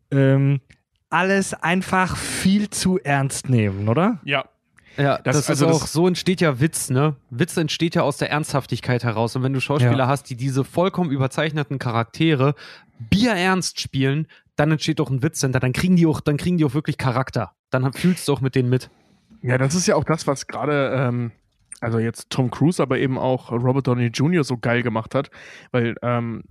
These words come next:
Speaker 2: Robert Downey Juniors Figur, die ist ja wirklich völlig daneben. Also dieser Kirk Lazarus, ähm, der ist ja wirklich fernab von allem. Also de-, de-, es
Speaker 1: Ja.
Speaker 2: geht ja auch tatsächlich bei seiner Figur darum, dass er nicht mal weiß, wer er selbst ist. Er ist
Speaker 3: Mhm.
Speaker 2: wirklich einfach Vollblut-Schauspieler oder Mime,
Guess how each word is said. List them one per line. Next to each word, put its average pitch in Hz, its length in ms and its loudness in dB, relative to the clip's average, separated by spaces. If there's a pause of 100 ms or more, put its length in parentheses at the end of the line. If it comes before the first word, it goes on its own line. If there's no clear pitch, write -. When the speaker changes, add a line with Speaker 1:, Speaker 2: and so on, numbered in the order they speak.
(120)
Speaker 2:
Robert 131 280 0
Downey 139 180 4
Juniors 135 300 -2
Figur, 131 400 2
die 127 160 -4
ist 135 100 -4
ja 113 140 0
wirklich - 240 -4
völlig 113 260 -6
daneben. 101 400 -8
Also 117 220 -8
dieser 113 200 -2
Kirk 131 280 -2
Lazarus, 143 520 0 (440)
ähm, 113 280 -2
der 120 140 -4
ist - 160 -6
ja 123 140 0
wirklich 123 180 -4
fernab 139 640 -2
von - 400 -6
allem. 160 420 0 (140)
Also 131 200 0
de-, 120 160 -4 (260)
de-, - 160 -8
es 123 140 -2
Speaker 1:
Ja. 123 80 4
Speaker 2:
geht 151 160 2
ja 190 100 2
auch 143 340 0
tatsächlich 147 340 -6
bei 135 80 -2
seiner 135 200 0
Figur 131 340 -2
darum, 131 340 0
dass 127 180 -2
er 120 180 -2
nicht 135 260 -6
mal 120 200 0
weiß, 120 260 -2
wer 127 160 0
er 117 80 -2
selbst 117 320 -4
ist. - 260 -4 (440)
Er 127 100 -4
ist 110 80 -4
Speaker 3:
Mhm. 120 40 -8
Speaker 2:
wirklich 143 260 -2
einfach 147 260 -2
Vollblut-Schauspieler 156 1160 -2 (500)
oder 135 200 2
Mime, 165 520 2